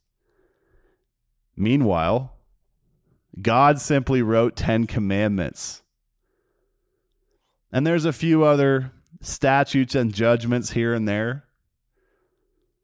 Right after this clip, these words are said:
Maybe some health laws as well. But there's certainly not tens of thousands of them. And God just says, "Look,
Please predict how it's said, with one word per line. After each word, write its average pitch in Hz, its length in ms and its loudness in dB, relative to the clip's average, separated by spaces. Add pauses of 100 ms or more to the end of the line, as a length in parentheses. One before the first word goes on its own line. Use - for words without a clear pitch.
(720)
Maybe 104 240 -2
some 104 180 -2
health 107 360 0
laws 117 360 0
as 98 140 -6
well. 107 520 -4 (960)
But 143 140 0
there's 170 220 0
certainly 190 540 0
not 131 320 0
tens 139 460 0
of 110 120 -2
thousands 117 720 0
of 87 240 -2
them. 117 240 -2 (1400)
And 127 200 0
God 147 300 2
just 139 240 -2
says, 131 320 0
"Look, 135 340 0